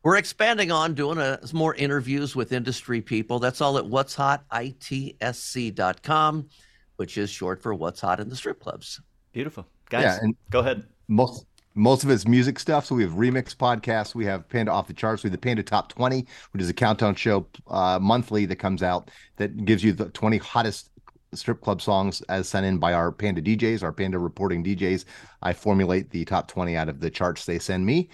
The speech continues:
Speaker 3: Uh, so we have that for you if you wanna know what's getting played there. We have Decade Rock remix shows. We have interviews with artists.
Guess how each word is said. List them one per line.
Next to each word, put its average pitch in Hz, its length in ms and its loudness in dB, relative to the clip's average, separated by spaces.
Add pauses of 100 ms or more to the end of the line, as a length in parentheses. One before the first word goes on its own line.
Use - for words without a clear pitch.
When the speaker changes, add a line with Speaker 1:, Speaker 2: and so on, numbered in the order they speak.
(300)
Speaker 3:
Uh, 101 220 4
so 98 140 -2
we 107 100 4
have 92 140 0
that 117 260 2
for 123 140 4
you 120 80 4
if 110 80 -2
you 113 80 0
wanna 107 180 2
know 107 120 2
what's 107 180 -2
getting 113 180 -4
played 101 300 -2
there. 101 260 0
We 92 140 -4
have 85 280 -4
Decade 107 420 0
Rock 95 220 4
remix 110 460 0
shows. 104 400 0
We 104 140 -2
have 90 320 -2 (400)
interviews 117 500 6
with 95 180 0
artists. 110 480 -4